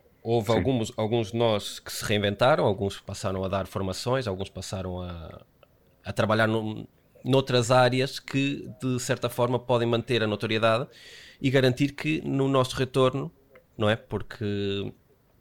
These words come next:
Speaker 1: é complicado realmente e é uma fase que, que acho que todos os fotógrafos, e principalmente em Portugal, estamos a falar de um mercado onde noventa e muitos por cento dos fotógrafos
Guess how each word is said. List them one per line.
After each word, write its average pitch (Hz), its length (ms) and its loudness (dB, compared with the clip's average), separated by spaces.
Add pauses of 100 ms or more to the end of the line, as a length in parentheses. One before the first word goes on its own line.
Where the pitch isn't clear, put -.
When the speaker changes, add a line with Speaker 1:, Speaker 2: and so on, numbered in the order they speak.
(600)
Speaker 1:
é 107 80 -8
complicado 110 520 -2
realmente 107 540 -4
e 101 80 -2
é 104 80 0
uma 104 140 -2
fase 107 460 -2
que, 110 720 -8 (140)
que - 80 -8
acho - 140 -8
que - 80 -20
todos 107 180 -4
os - 40 -12
fotógrafos, 107 460 0
e 113 40 -8
principalmente 120 440 0
em 113 40 0
Portugal, 107 500 0 (520)
estamos 113 220 -2
a 120 60 0
falar 113 220 2
de 110 60 -2
um 113 40 2
mercado 113 460 2
onde 110 260 2
noventa 123 480 2
e 101 120 2
muitos 113 320 0
por 110 160 -6
cento 101 300 -2
dos 101 120 -8
fotógrafos 107 720 -4